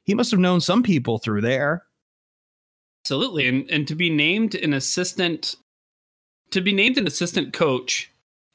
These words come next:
Speaker 2: I think under Sean Payton should speak volumes because
Speaker 1: Yes.
Speaker 2: you really need to understand, like, Sean Payton's connections. You know, Sean Payton was Bill Parcells' offensive coordinator in Dallas.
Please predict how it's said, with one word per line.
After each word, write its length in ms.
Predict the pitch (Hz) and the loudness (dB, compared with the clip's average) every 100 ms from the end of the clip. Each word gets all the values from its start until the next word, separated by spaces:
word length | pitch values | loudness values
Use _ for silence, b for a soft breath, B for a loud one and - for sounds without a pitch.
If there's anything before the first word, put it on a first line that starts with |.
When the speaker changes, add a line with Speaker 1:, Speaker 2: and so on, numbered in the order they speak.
| - | -4
Speaker 2:
I 80 | 139 | -2
think 180 | 160 | 0
under 200 | 160 151 | 2 2
Sean 280 | 143 160 147 | 2 2 2
Payton 360 | 135 151 143 139 | 2 0 2 0
should 220 | - 139 | 0 -4
speak 280 | - 135 123 | 0 0 2
volumes 460 | 127 120 113 127 | -2 0 -4 -6
because 480 | - 143 147 131 127 | -4 -2 0 0 0
Speaker 1:
Yes. 200 | 147 139 170 190 | 0 2 2 2
Speaker 2:
you 40 | |
really 260 | 185 185 170 | 2 4 4
need 220 | 170 165 | 4 2
to 80 | 147 | 2
understand, 760 | 147 151 139 - 139 135 131 127 B B _ _ _ | 2 2 2 2 2 2 0 -2 B B _ _ _
like, 160 | 135 131 | 0 2
Sean 260 | 160 143 | 2 2
Payton's 360 | 131 131 117 110 | 2 0 0 -4
connections. 760 | - 120 113 - - - - - _ _ _ _ - | -2 -2 -4 -6 -6 -8 -8 -12 _ _ _ _ -4
You 100 | 143 | -2
know, 180 | 127 123 | 0 0
Sean 340 | - 175 202 | 2 2 2
Payton 380 | 196 190 165 156 | 2 0 2 2
was 320 | 151 147 131 | 4 2 0
Bill 260 | 139 151 147 | 0 0 4
Parcells' 560 | 147 135 - 139 131 | 2 2 2 2 2
offensive 380 | 131 147 135 120 | 0 0 -2 -4
coordinator 480 | - 131 127 127 120 | 0 0 2 0 0
in 120 | 117 | 0
Dallas. 500 | 175 123 127 - - | 0 -2 -4 -6 -8